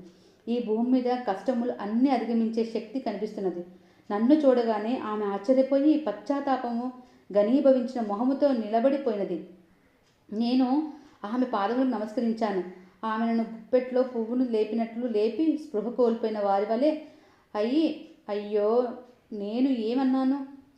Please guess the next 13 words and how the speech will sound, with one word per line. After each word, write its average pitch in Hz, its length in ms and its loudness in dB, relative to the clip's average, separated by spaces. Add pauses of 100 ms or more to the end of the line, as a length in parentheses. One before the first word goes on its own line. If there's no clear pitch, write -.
(420)
నా 202 440 -4
కుమారుడు 208 640 -2
మధుకరం 233 580 -4
తెచ్చినారని 226 680 -4
అనుకున్నాను, 190 520 -4 (560)
కానీ 262 500 0 (400)
ఈ 240 120 -4
అపురూపమైన 285 800 2
దేవత 247 400 0
వలె 247 220 0
కనిపించే 226 460 -2
రాకుమార్తెను 262 720 -2
అనుకోలేదన్నది." 208 760 -2